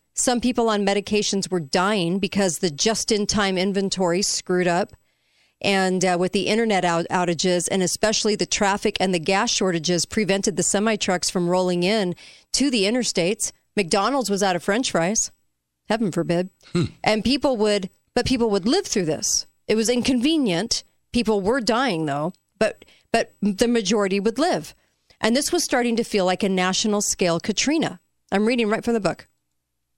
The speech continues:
Speaker 1: National scale Katrina, not Armageddon. More like a Katrina,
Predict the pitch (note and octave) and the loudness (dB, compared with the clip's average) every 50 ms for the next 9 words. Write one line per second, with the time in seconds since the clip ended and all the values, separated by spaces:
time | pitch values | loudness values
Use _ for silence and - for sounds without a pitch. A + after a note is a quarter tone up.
0 | - - - G#3+ G#3+ A3+ B3+ C4+ - C4+ C4 B3 - - B3+ A#3 A#3 A3+ - G#3+ | -6 -2 0 2 2 2 2 0 0 0 0 0 0 0 0 0 0 0 -2 -4
1 | - - C#4 D4+ B3 F#3+ F3 F3 F#3+ A3 B3+ - - C4+ C4+ C4 B3+ G#3+ C4 C#4+ | -2 0 0 0 0 0 0 0 0 0 0 -2 -2 -2 0 0 0 0 0 0
2 | C#4+ G3+ - A3+ - _ _ _ _ _ _ _ _ _ _ _ - F3+ F3 F3 | -2 -2 -6 -10 -14 _ _ _ _ _ _ _ _ _ _ _ -4 -2 0 2
3 | E3+ F3 F3+ F3 - G3 - - B3 A#3 - - - F4 E4+ A3+ F3+ F3 | 2 2 0 0 -2 -4 -4 -4 -4 -4 -4 -2 -2 -2 -2 -2 -4 -6